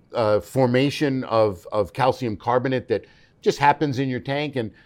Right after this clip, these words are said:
by the way, that you don't have to necessarily see a white cloud when that happens. It's, it's happening all the time in your tank anyway. Um, and then biological calcification, the,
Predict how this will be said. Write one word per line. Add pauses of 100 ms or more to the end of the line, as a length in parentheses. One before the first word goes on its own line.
(140)
by
the
way,
that (100)
you
don't
have
to
necessarily
see
a
white
cloud
when
that
happens.
It's,
it's
happening
all
the
time
in
your
tank
anyway. (520)
Um, (160)
and
then
biological
calcification,
the,